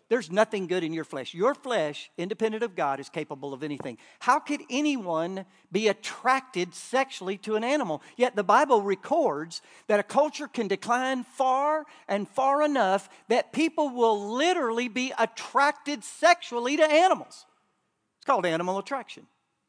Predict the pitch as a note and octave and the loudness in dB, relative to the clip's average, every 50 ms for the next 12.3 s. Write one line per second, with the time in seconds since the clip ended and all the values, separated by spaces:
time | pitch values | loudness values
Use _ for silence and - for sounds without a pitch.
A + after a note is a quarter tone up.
0 | _ _ _ _ _ _ _ _ _ _ _ _ _ _ _ _ _ _ _ _ | _ _ _ _ _ _ _ _ _ _ _ _ _ _ _ _ _ _ _ _
1 | _ _ _ _ _ _ _ _ _ _ _ _ _ _ _ _ _ _ _ _ | _ _ _ _ _ _ _ _ _ _ _ _ _ _ _ _ _ _ _ _
2 | _ _ _ _ _ _ _ _ _ _ F#3 G3 F#3+ F3+ F3+ E3 E3+ - - - | _ _ _ _ _ _ _ _ _ _ -2 0 0 -2 -4 -6 -8 -14 -16 -18
3 | _ _ _ _ _ _ _ F3+ F#3+ G3 G#3+ A#3 A3+ - - - A3 G#3+ G#3+ G#3 | _ _ _ _ _ _ _ 0 0 2 2 0 -2 -2 -2 0 0 0 2 2
4 | G#3 G#3 A3 G3 G3+ G#3 G3+ - - - - - - - - - C#4 C#4 D4 G#3 | 2 0 0 2 0 -2 -2 -4 -10 -16 -16 -16 -16 -6 -2 -2 0 0 -2 -4
5 | D#3 - - - - - - - C#3 G#2+ - - - - - _ _ _ _ _ | -4 -8 -12 -12 -12 -12 -10 -10 -12 -12 -12 -16 -20 -20 -20 _ _ _ _ _
6 | _ _ _ _ _ _ _ _ _ _ _ _ _ _ _ _ _ _ _ _ | _ _ _ _ _ _ _ _ _ _ _ _ _ _ _ _ _ _ _ _
7 | _ _ _ _ _ _ _ _ _ _ _ - F#3+ G3+ F#3+ F3 D#3+ C#3 D3+ C#3+ | _ _ _ _ _ _ _ _ _ _ _ 0 0 0 0 -2 -6 -6 -6 -6
8 | C3 C3+ C3+ - - _ _ _ _ _ _ _ _ _ _ - D3 C#3 - - | -6 -8 -10 -16 -20 _ _ _ _ _ _ _ _ _ _ -10 -8 -8 -8 -12
9 | C3 - - D#3 B2+ - - - - A2+ A2+ - _ _ _ _ _ _ _ _ | -12 -8 -6 -6 -6 -8 -12 -18 -18 -18 -20 -20 _ _ _ _ _ _ _ _
10 | _ _ _ _ _ _ _ _ _ - F3+ E3 C#3+ D3+ C#3 D3+ D3 D3 C#3+ C#3 | _ _ _ _ _ _ _ _ _ -8 -8 -6 -6 -6 -4 -2 -2 -2 -2 -4
11 | B2 - - C3 A#2 - B2 C3 D3 C3 B2 C3 A#2+ - - _ _ C#3+ B2+ - | -8 -12 -14 -16 -18 -16 -10 -8 -6 -6 -6 -8 -14 -16 -20 _ _ -12 -10 -10
12 | - - A3 F#3+ C3 A#2+ | -10 -10 -8 -8 -8 -12